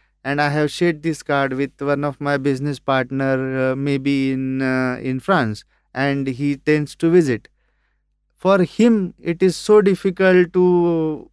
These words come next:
because that road doesn't exist. Sometime domain changes. For example,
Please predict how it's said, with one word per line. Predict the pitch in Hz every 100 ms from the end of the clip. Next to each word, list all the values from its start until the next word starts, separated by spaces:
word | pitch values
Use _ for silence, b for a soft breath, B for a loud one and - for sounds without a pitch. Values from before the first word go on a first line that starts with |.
| _ 143
because | 175 185 175
that | 185 165 160 -
road | 165 196 180
doesn't | 190 196 202
exist. | 190 190 120 - _ _
Sometime | - - 160 160 165 165 156
domain | 156 156 160 151
changes. | 143 143 135 139 -
For | 143 139
example, | 123 139 135 147 135